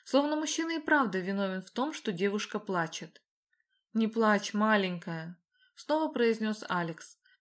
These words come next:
на этот раз кончиками пальцев касаясь скулы, подбирая ненавистные им обоим слёзы. Вероника вздрогнула, не ожидала, что он заметит. Никто никогда из них не замечает.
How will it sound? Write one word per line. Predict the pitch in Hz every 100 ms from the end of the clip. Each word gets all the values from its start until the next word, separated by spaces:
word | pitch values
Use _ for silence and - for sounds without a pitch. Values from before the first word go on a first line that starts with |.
| _ -
на | 214
этот | 208 208 208
раз | 247 285
кончиками | - 208 208 208 202
пальцев | 196 233 269 269 202
касаясь | - - 269 294 285
скулы, | - 247 208 175 165 _ _ _
подбирая | - 180 185 214 285 285
ненавистные | 226 208 196 247 254 220 202 190 190
им | 180
обоим | 165 156 208 220
слёзы. | 214 - 170 160 151 160 180 _ _ _ _
Вероника | 214 240 311 339
вздрогнула, | 262 233 220 190 185 185 208 _ _ _
не | 208
ожидала, | 220 247 311 262
что | 240 202
он | 196
заметит. | 214 247 214 175 170 _ _ _ _ -
Никто | 226 - 277
никогда | 240 214 190 196 196
из | 196
них | 190 226 233
не | 220
замечает. | 214 214 214 220 180 165